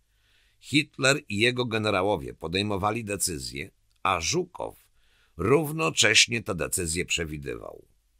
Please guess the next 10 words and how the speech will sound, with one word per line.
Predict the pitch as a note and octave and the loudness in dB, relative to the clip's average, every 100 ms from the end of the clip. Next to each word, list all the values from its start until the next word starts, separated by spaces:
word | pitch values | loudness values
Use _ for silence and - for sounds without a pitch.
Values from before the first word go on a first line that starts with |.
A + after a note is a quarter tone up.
| _ _ _ _ _ _ | _ _ _ _ _ _
Oceniając | G2 - G2+ D3 C3 D#2 - | 0 0 4 4 2 -2 -4
ten | A#2 A#2+ | -4 -4
fakt, | - C2 - _ _ _ | -4 -4 -8 _ _ _
Stadniuk | - - A2 F2 D2+ E2 B2+ - _ _ | 0 2 2 0 -2 -10 -12 -18 _ _
wyciąga | F#2 G2+ F#2 - B2 C#3 C3 A#2 | -2 0 4 6 6 4 0 0
bezsporny | F#2+ F2+ - - - G#2+ G#2+ G#2+ G#2+ | 2 4 4 2 4 4 4 2 0
wniosek. | F2+ F2+ C2+ A1+ - _ - _ _ _ _ _ _ | 0 0 0 -4 -12 _ -20 _ _ _ _ _ _
Genialny | D#2 E2+ D#2 D2+ F#2+ A#2+ B2 A2+ G#2+ G2+ G#2 | -4 0 0 0 2 4 4 0 -4 -4 -4
wódz. | C#2+ B1+ B1+ - - - _ _ _ _ _ _ _ _ _ _ _ _ _ _ | -6 -8 -10 -10 -16 -18 _ _ _ _ _ _ _ _ _ _ _ _ _ _
W | - | -8